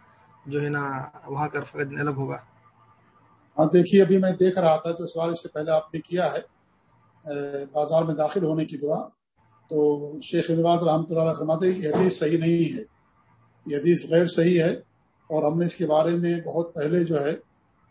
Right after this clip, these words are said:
Speaker 2: لکھا بھی ہے اور یہ کہا کہ وہ حدیث ضعیف ہے، لیکن یہ ہے کہ بازار میں ذکر مطلوب ہے، دعا پڑھے انسان، لیکن یہ جو حدیث ہے کہ جس نے، جو بازار میں داخل ہو رہی ہے، کہا: "لا الہ الا اللہ وحدہ لا شریک لہ،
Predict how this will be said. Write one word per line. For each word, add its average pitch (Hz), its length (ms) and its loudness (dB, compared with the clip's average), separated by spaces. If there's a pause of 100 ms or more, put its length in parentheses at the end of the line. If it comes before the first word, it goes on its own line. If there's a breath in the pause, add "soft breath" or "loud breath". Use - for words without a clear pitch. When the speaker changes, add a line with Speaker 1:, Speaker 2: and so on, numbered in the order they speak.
(120)
Speaker 2:
لکھا 151 320 0
بھی 170 260 2
ہے 170 120 0 (540)
اور 151 200 -2
یہ 151 60 -4
کہا 160 240 0
کہ 185 140 -4
وہ 156 80 0
حدیث 156 240 2
ضعیف 160 340 -2
ہے، 208 60 -16 (640)
لیکن 143 300 -2
یہ 180 100 2
ہے 170 140 4
کہ 190 140 0
بازار 156 440 4
میں 175 140 0 (520)
ذکر 165 200 -4
مطلوب 156 440 2
ہے، 185 160 4
دعا 156 260 0
پڑھے 151 260 0
انسان، 170 300 2 (480)
لیکن 156 280 0
یہ 190 140 6
جو 170 140 6
حدیث 165 320 2
ہے 165 80 0
کہ 160 340 -4 (440)
جس 156 200 -8
نے، 165 260 2
جو 160 160 -2
بازار 156 400 2
میں 156 120 -2
داخل 151 320 -2
ہو 156 80 -2
رہی 160 100 -2
ہے، 160 60 -4
کہا: 151 160 0
"لا 151 100 2
الہ 151 80 0
الا 151 100 -4
اللہ 151 140 0
وحدہ 147 320 -2
لا 147 180 -6
شریک 151 340 -10
لہ، 147 100 0